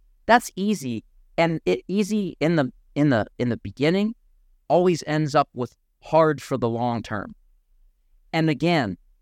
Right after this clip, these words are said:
choose, choose to build them up and fill in that gap instead of falling in the gossip trap. Take all this and use it to go and be a blessing for others.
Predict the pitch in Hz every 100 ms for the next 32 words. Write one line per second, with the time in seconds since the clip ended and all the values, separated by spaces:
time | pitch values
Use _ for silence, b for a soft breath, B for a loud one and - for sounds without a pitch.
0 | _ _ _ _ - - 214 220 139 117
1 | - - _ _ - - 196 170 127 -
2 | 135 - 143 170 175 135 143 131 117 165
3 | _ _ _ - 127 - - 175 170 147
4 | 135 131 110 131 123 92 _ _ - -
5 | - 151 135 - 131 131 127 113 101 101
6 | 98 - 101 - 87 - _ _ _ _
7 | _ - _ - 180 - _ 151 180 190
8 | 175 143 151 113 - - _ _ _ _
9 | - 131 131 127 196 208 127 113 - 110
10 | 147 156 131 143 117 - 113 131 - 120
11 | - 113 110 104 - -